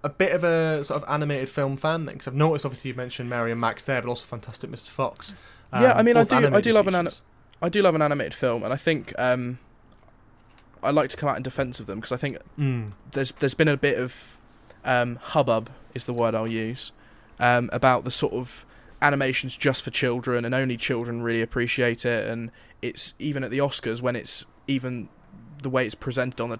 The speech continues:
Speaker 2: on the, on the award cards, um,
Speaker 1: Mm.
Speaker 2: it's not being presented in the same way as, as live action films, and I think
Speaker 1: Yeah.
Speaker 2: that animated films need to be sort of given,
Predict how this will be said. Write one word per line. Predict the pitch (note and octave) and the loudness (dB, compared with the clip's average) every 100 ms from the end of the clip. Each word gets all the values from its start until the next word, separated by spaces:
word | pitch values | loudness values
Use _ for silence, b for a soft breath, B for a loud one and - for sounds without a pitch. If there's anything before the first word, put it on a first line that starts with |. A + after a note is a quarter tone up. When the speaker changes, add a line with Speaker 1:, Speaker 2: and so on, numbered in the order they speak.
| - | -6
Speaker 2:
on | A#2+ A#2+ | -6 -6
the, | A#2 | -6
on | B2 A#2 | -6 -4
the | A2+ G#2+ - | -4 -6 -6
award | B2+ B2+ C#3+ C#3 | -4 0 0 0
cards, | - G#2+ F#2 - - - B B B B B B2 | -2 -2 -2 -2 -6 -6 B B B B B 0
um, | B2 B2 A2+ | 2 0 -2
Speaker 1:
Mm. | - | -4
Speaker 2:
it's | C3 - | -4 -2
not | D3 A2+ | -4 -2
being | C3+ B2+ | -4 -2
presented | C3 B2+ B2+ | -2 -2 -2
in | B2+ | -6
the | |
same | - B2 B2 | -2 -2 0
way | B2+ B2 | 0 0
as, | A#2+ - - - - - | -2 -6 -8 -12 -20 -8
as | - C3 | -4 4
live | B2+ | 6
action | C#3+ - - A2+ | 6 2 -6 -6
films, | F#2+ G#2+ A#2 | -6 -6 -6
and | A#2+ | -6
I | B2+ | 0
think | C#3+ | 2
Speaker 1:
Yeah. | C#3 | 2
Speaker 2:
that | B2 | 2
animated | B2 A#2+ A2 | 0 -2 -4
films | - B2 A#2 C3 | -2 -2 0 -2
need | B2 A#2+ | -2 -2
to | - - | -6 -4
be | A#2+ | -2
sort | A#2+ G2+ | -2 -4
of | - | 0
given, | B2 A#2+ A#2 | 0 2 -2